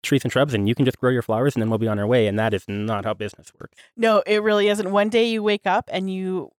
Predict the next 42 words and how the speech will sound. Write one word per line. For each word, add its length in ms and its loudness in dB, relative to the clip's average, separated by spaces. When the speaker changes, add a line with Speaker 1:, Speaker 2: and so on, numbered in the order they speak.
Speaker 2:
you're 180 -2
like, 200 2
"Whoa, 800 6
<laughs> 400 2
this 180 0
is 140 0
more 240 4
than 140 0
a 80 -2
job. 360 0
This 200 -6
is, 220 -8
like, 260 -10
a 140 -2
business," 540 -6
and 80 -6
you 80 -6
have 220 -6
to 80 -12
do 120 -12
both 280 -10
of 60 -16
them. 220 -14
And 120 -18
watching 640 0
a 60 -2
per-, 180 -14
somebody, 720 -4
um, 520 -12
go 180 -2
through 260 -10
that 140 0
is 160 -6
really 280 -6
interesting. 560 -10
And 140 -10
it, 160 -12
you 140 -8
have 220 -6
to 100 -8
be 400 -8
resilient. 840 -10